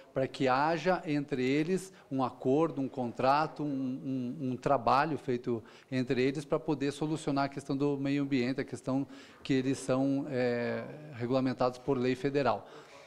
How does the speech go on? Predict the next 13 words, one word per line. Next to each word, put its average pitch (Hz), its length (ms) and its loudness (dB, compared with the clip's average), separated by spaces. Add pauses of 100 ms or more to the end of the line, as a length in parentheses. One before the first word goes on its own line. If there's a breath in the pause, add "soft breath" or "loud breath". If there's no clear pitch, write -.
(160 loud breath)
A 180 60 2
gente 151 240 0
não 165 140 2
tem 180 120 4
uma 185 160 4
entidade 151 720 0
que 160 200 0
é 147 120 4
responsável 156 640 0
pela 160 240 2
retirada 147 840 2
do 123 100 -6
pneu, 127 540 -2